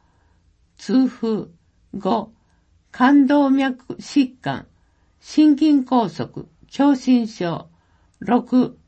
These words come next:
脳梗塞、脳血栓症。一過性脳虚血発作、ティーアイエー。七、非アルコール性脂肪性肝疾患、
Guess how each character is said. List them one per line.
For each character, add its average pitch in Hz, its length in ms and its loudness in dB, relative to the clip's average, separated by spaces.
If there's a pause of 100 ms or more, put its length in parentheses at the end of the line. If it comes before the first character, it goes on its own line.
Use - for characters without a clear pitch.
脳 262 320 2
梗 269 260 -2
塞、 - 460 -12 (440)
脳 269 360 0
血 285 220 -2
栓 247 380 -2
症。 220 440 -6 (680)
一 220 200 -8 (100)
過 285 180 -2
性 254 460 -4 (140)
脳 240 400 0 (100)
虚 - 320 -6
血 226 460 -8
発 - 240 -8
作、 - 320 -12 (440)
テ - 140 -8
ィ 233 220 -4
ー - 120 -20
ア 202 140 -2
イ - 160 -8 (120)
エ 175 260 -10 (340)
ー。 190 60 -6
七、 233 400 0 (280)
非 254 380 -8 (160)
ア 240 160 0
ル 269 140 -2
コ 277 220 0
ー 269 40 0
ル 262 120 0
性 247 440 -4
脂 - 300 -10
肪 294 240 0
性 277 320 -4
肝 254 300 -2 (100)
疾 - 240 -6 (100)
患、 - 280 -10